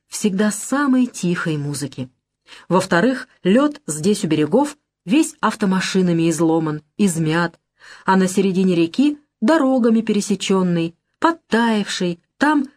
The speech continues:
где природой ему еще не положено бы таять. И в-третьих, чтобы спокойнее был ледоход, Енисей от самого железнодорожного моста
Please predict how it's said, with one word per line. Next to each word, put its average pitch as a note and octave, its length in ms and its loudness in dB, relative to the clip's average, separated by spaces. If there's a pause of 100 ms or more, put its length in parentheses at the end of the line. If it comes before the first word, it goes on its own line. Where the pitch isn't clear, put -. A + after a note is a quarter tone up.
где F#3 240 2
природой B3+ 480 2
ему G#3+ 300 2
еще A#3 240 0
не B3+ 100 4
положено E3 640 0
бы D3 100 -2
таять. C3 460 -6 (640)
И F#3+ 100 2
в-третьих, A3 640 -2 (140)
чтобы G3+ 300 0
спокойнее E3+ 640 0
был E3+ 200 0
ледоход, D3+ 580 -2 (380)
Енисей G#3 640 0
от F3+ 140 -2
самого G#3+ 480 0
железнодорожного F#3 840 -2
моста D3 460 -2